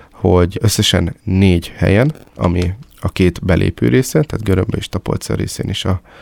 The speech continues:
belépő részen, illetve a hosszú útszakaszon, ami Görömböly felé vezet, még ott kettő. Hát ez a klasszikus, nem, fekvőrendőrt fogunk alkalmazni, viszont azt is úgy, hogy csak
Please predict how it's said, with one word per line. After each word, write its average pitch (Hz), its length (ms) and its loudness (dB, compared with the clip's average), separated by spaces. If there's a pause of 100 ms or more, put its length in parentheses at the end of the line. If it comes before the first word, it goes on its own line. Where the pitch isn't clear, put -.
belépő 104 480 0
részen, 139 420 0
illetve 92 540 0 (280)
a 95 140 0
hosszú 92 540 0
útszakaszon, 92 500 -4
ami 92 140 -2
Görömböly 92 380 0
felé 90 240 -2
vezet, 110 380 -2 (320)
még 98 160 -2
ott 98 120 -4
kettő. 131 440 0 (200)
Hát - 260 -4 (120)
ez 107 120 -2
a 110 60 0
klasszikus, 110 420 -2
nem, 98 220 0
fekvőrendőrt 95 800 -2
fogunk - 400 -6 (160)
alkalmazni, 143 680 -2 (540)
viszont 95 360 -2
azt - 180 0
is - 120 0
úgy, 107 200 0
hogy - 300 0
csak - 340 0